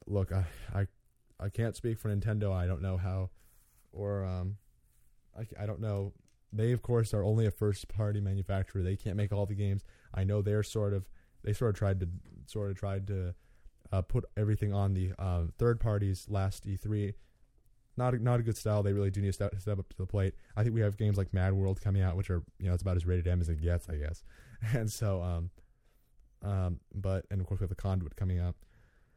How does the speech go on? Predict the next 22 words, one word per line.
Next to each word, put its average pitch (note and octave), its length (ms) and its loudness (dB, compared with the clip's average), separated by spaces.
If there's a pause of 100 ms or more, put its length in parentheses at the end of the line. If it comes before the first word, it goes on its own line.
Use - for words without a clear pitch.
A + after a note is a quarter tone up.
(720)
Would G#2 120 0
it G2+ 80 -4
sell A#2+ 240 0
well? B2+ 220 0 (120)
I G2+ 80 -2
guess B2+ 200 -2
it A#2+ 40 -4
would A2+ 120 -2
sell B2 220 2
well A#2 160 2
among A2 240 0
the G2+ 80 0
hardcore A2 400 -2
fans F#2+ 240 0
like F#2 200 -2
us, G2+ 360 -4
David, E2+ 360 -4
but, E2 240 -6
I - 60 -10
mean, E2+ 160 -2
Wii E2+ 160 -4
fan. E2+ 240 -4